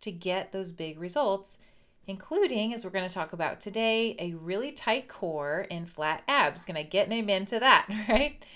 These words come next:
So one of my Fit Moms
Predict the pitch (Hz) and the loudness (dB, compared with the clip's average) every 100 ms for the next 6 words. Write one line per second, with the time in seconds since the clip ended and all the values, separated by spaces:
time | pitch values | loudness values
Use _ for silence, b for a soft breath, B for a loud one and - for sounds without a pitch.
0 | B B B B B B _ _ - - | B B B B B B _ _ -10 2
1 | - 240 220 202 190 202 233 262 277 294 | 4 6 6 4 -2 0 2 2 2 0
2 | - 214 208 202 196 185 - 175 175 170 | 0 4 8 8 6 0 -6 -4 -2 -2
3 | 170 170 170 - 269 - 156 139 190 220 | -2 -2 -6 0 0 0 -6 -6 -6 0
4 | - | 0